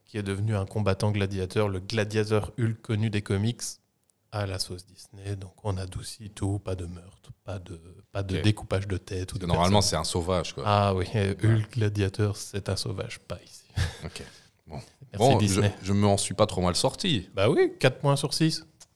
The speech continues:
Speaker 2: Merci, mon grand.
Speaker 1: On est bien. Et, et dis-toi que je me suis prévu deux jeux, donc tu pourras peut-être te rattraper sur le deuxième pour être
Speaker 2: J'annonce
Speaker 1: encore
Speaker 2: un
Speaker 1: mieux.
Speaker 2: perfect. J'annonce un perfect.
Speaker 1: Euh, mon deuxième jeu sera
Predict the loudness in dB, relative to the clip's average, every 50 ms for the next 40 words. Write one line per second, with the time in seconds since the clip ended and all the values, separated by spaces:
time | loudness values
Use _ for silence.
0 | _ _ _ _ -20 -20 -20 -20 -20 _ -20 _ _ _ -4 -2 -2 0 0 -4
1 | -6 -8 -16 _ 0 2 2 2 2 -2 -10 -6 0 2 2 2 2 0 -4 -8
2 | -8 -6 -4 -4 0 0 0 2 0 0 0 0 0 0 0 -2 -8 _ _ _
3 | _ _ _ _ _ _ _ _ _ _ _ -6 -6 -2 -2 -2 -2 0 -2 0
4 | 0 0 0 4 6 6 6 6 6 4 4 2 2 2 0 0 0 -2 -2 -2
5 | -2 0 0 -2 -4 -2 0 0 0 0 -2 -4 -4 -4 -6 -4 -4 -2 0 2
6 | 2 2 2 0 0 0 -2 0 6 8 8 8 8 8 6 4 4 4 4 2
7 | 6 6 6 6 6 2 0 -4 -4 -4 -6 -14 -18 -18 -18 _ _ _ _ _
8 | _ _ -16 -12 -12 -10 -10 -10 -10 -6 0 0 2 2 2 0 -2 -4 -6 -6
9 | -10 -6 -4 -6 -6 -6 -10 -16 -16 -18 -18 -20 _ -20 _ _ -20 _ _ _
10 | _ _ -20 -20 -18 -14 -12 -8 -6 -4 -4 -4 -4 -6 -6 -8 -10 -6 -6 -4
11 | -4 -4